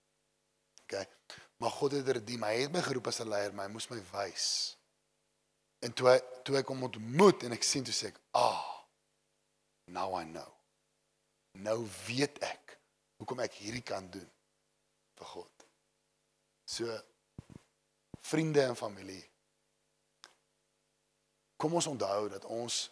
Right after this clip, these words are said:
familie se, se legacy, ons identiteit kom van God af. Kom ons leer dit vir ons kinders. Kom ons, kom ons sê nie vir ons kinders iets soos, "Jy moet in jou eie hart kyk."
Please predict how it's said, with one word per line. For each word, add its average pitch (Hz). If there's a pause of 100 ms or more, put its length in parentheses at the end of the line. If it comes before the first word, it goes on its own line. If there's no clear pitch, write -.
familie 117
se, 117 (440)
se 110 (100)
legacy, 123
ons 107
identiteit 113
kom 113
van 117
God 117
af. 110
Kom 143
ons 120
leer 113
dit 139
vir 123
ons -
kinders. 110
Kom 131
ons, - (580)
kom 175
ons 170
sê 165
nie 165
vir 180
ons 165
kinders 127 (1700)
iets 147
soos, -
"Jy 110
moet 135
in 131
jou 131
eie 156
hart 117
kyk." -